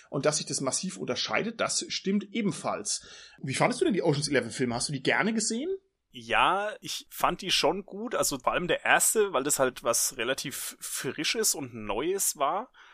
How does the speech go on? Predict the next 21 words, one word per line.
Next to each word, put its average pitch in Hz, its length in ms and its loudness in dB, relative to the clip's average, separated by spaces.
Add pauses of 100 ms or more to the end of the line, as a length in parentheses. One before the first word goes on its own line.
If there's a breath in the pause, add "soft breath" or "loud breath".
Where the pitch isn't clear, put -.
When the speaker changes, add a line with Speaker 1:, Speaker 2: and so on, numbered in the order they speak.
(280 loud breath)
Speaker 2:
Vor - 180 -6
allem, 165 160 0
weil 151 80 4
das 190 160 2
auch - 400 0 (100)
noch 147 140 -2
nicht 165 200 -2
so 214 100 -2
extrem 156 920 0
damit 143 280 0
gespielt 170 580 -4
hat, - 420 -2 (280)
dass - 340 0
man 156 500 2 (180)
gar 123 140 0
nicht 151 280 -2
wissen 196 280 2
kann, 110 580 0
was 117 160 0
jetzt 143 140 0
passiert. 113 540 -2